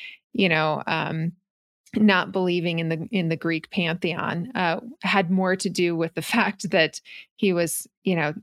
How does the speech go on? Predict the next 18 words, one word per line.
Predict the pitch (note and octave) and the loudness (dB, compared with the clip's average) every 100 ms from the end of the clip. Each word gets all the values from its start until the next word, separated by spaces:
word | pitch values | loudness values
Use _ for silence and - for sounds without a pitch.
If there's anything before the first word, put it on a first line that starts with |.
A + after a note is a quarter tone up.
| - | -4
he, | G#3+ G3 - | 0 0 2
he | G3+ | 2
was | F#3+ F3 - | 2 0 2
angering | G3+ G3+ G#3 F#3+ E3 E3 E3+ | 4 6 6 6 4 0 -4
the | D#3+ | -6
politicians | - E3 D#3+ - E3 - F3 E3+ | -2 -2 -2 -2 -2 0 -2 -2
and, | E3 E3+ | -2 -2
and | - E3+ | -2 -4
people | - F3+ E3+ E3 | -2 -2 0 -2
around, | D#3+ D#3+ D#3+ D#3+ - - _ - - - | 0 -2 -4 -4 -6 -8 _ -20 -12 -2
around | F#3 E3+ E3 | 2 2 0
Athens | E3 F3 F3+ F3+ E3 | 0 -2 -2 -6 -6
who | - | -8
believed | - F3 E3+ - | -4 -2 -2 -2
themselves | E3+ - D#3 - | -4 -2 -4 -4
to | - | -6
be | - | -4
wise. | - G3 - - | 0 0 -2 -6